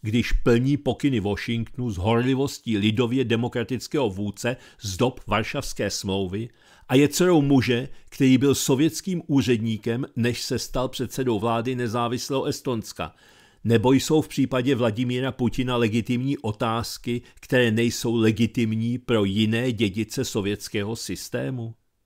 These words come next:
Člověk mohl být komunistou a psát o tomto systému, aniž by pochopil jeho podstatu.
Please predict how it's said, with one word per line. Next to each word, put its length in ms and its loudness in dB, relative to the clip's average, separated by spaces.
Člověk 560 4
mohl 240 4
být 200 -2
komunistou 920 2
a 100 0
psát 380 0
o 80 -2
tomto 300 -2
systému, 720 -2
aniž 340 2
by 160 2
pochopil 760 -2
jeho 340 -2
podstatu. 580 -8